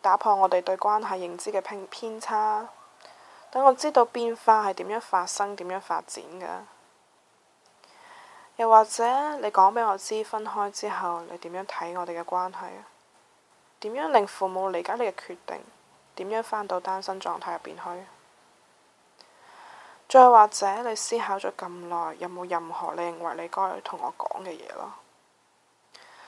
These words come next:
請你幫助我，等我走出嚟啊！其實呢十幾日我清楚㗎，愛你呢，好似已經唔係我能夠更改嘅嘢啦。我亦都唔會因為如今噉樣嘅境況呢，懷疑當初自己嘅選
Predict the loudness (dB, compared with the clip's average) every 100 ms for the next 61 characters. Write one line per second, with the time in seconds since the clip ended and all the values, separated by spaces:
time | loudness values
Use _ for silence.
0 | -20 -20 -12 -6 -4 0 0 0 -2 -6
1 | -4 -4 -4 -6 -6 -4 -4 -8 -6 -6
2 | -8 -10 -18 -20 -20 -20 _ _ _ _
3 | -20 _ _ _ _ -20 -20 -20 -20 -20
4 | -4 0 0 2 0 0 0 0 0 -4
5 | -6 -4 -2 -2 -2 -2 -4 -8 -14 _
6 | _ -20 _ 6 8 8 6 2 0 0
7 | 0 -2 -4 -6 -6 -8 -8 -6 -2 -2
8 | -4 -8 -10 -6 -4 -4 -8 -12 -12 -12
9 | -14 -18 _ _ _ _ -20 -20 -14 -2
10 | 0 2 0 0 -2 -2 2 4 4 2
11 | -8 _ _ -8 4 6 6 4 4 0
12 | -4 -10 0 6 6 4 -2 -4 2 2
13 | 2 -4 -8 -4 -6 -6 -8 -8 -8 -10